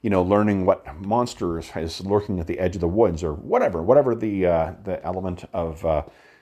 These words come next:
of horror that is being revealed over the course of your, uh, uh, your experience. And that's not just in, you know,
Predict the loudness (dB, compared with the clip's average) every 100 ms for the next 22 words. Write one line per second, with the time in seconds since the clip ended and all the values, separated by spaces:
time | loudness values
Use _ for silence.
0 | -20 _ -2 0 0 4 4 4 0 -4
1 | -4 -4 -4 -2 0 2 2 2 -2 -14
2 | -16 -10 -6 -6 0 0 0 -2 -2 0
3 | 0 0 0 -2 -6 -6 -2 -2 -4 -8
4 | -16 -12 -8 -6 -8 -6 -4 -4 -6 -2
5 | 0 0 -6 -14 _ -16 -2 2 2 4
6 | 4 4 4 0 0 0 0 -6 -4 -2
7 | 0 0 -2 -8 _ _ _ _ 0 4
8 | 8 8 6